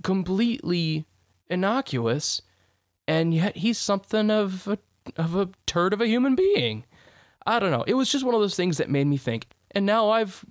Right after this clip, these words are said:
added the song as, like, an anthem and exposed you all to it. So, uh,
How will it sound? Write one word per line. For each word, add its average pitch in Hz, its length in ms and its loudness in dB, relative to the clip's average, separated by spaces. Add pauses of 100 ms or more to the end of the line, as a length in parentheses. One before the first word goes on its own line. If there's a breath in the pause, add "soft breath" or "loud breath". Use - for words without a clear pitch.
(220)
added 196 260 0
the 175 80 0
song 185 400 2
as, 165 160 0
like, 156 160 -2
an 147 120 -4
anthem 151 460 0 (340 loud breath)
and 175 180 2
exposed 175 420 -2
you 196 140 0
all 156 140 4
to 117 180 -2
it. 131 120 -4
So, 127 400 2
uh, 120 320 0